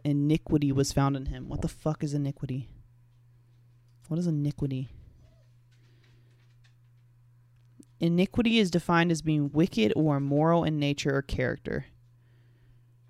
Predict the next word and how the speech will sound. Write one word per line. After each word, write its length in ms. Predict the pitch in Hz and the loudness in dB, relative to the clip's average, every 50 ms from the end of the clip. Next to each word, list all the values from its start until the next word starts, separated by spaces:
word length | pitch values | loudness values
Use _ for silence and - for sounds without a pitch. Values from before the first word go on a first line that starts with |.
| _ _ _ _ _ - - - - - - - - - - - - - - - - - - - - _ - - _ _ _ _ _ _ _ _ _ - - _ _ _ _ _ _ - _ _ _ _ _ _ - - | _ _ _ _ _ -20 -20 -20 -20 -20 -20 -20 -20 -20 -20 -20 -20 -20 -20 -20 -20 -20 -20 -20 -20 _ -20 -20 _ _ _ _ _ _ _ _ _ -20 -20 _ _ _ _ _ _ -20 _ _ _ _ _ _ -14 -10
Okay. 300 | 151 143 - 156 - | -8 -4 -2 -2 -2